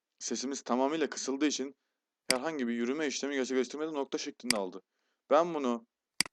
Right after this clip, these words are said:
artı yüz yaparsam ne olacak?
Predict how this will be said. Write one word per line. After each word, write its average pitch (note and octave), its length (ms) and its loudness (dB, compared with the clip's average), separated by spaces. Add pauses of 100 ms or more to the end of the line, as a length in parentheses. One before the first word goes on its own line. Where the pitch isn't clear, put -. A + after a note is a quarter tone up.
(460)
artı C#3 340 2
yüz F3 220 0
yaparsam D#3 580 6 (580)
ne D3+ 60 -4
olacak? C#3+ 360 2